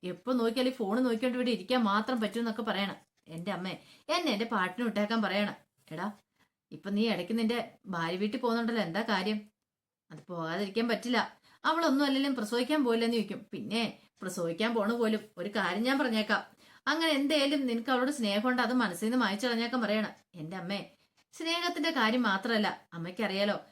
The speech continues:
അവളെ ഇപ്പൊ അടുത്ത് കൂടെ നിർത്തേണ്ട എന്റെ ആവശ്യം" എന്ന് പറയണം. "അതാണ് നിന്റെ ആവശ്യം, അതൊക്കെ ഉണ്ട്, എല്ലാ കാര്യങ്ങളും അമ്മയോട് പറയാൻ പറ്റുന്നതാണോ?" "എടാ, നീ വല്ലേ ഏടാകൂടത്തിലും പോയി തലയിട്ടോന്ന്?" ചോദിക്കും.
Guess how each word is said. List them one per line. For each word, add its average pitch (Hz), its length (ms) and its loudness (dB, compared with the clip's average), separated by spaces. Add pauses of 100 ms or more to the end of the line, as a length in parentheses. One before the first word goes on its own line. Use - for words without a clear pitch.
(140)
അവളെ 294 240 4
ഇപ്പൊ 220 160 2
അടുത്ത് 190 360 0
കൂടെ 214 240 -2
നിർത്തേണ്ട 214 340 2
എന്റെ 190 220 0
ആവശ്യം" 208 360 0
എന്ന് 214 120 4
പറയണം. 202 260 0 (220)
"അതാണ് 175 360 -6
നിന്റെ 185 220 -2
ആവശ്യം, 202 320 -2 (280)
അതൊക്കെ 294 300 2
ഉണ്ട്, 233 180 2 (100)
എല്ലാ 302 240 2
കാര്യങ്ങളും 254 400 2
അമ്മയോട് 214 260 2
പറയാൻ 233 260 2
പറ്റുന്നതാണോ?" 226 400 0 (220)
"എടാ, 156 180 -8 (360)
നീ 175 160 -8
വല്ലേ 185 380 0
ഏടാകൂടത്തിലും 190 580 0
പോയി 247 120 2
തലയിട്ടോന്ന്?" 247 520 2
ചോദിക്കും. 208 260 0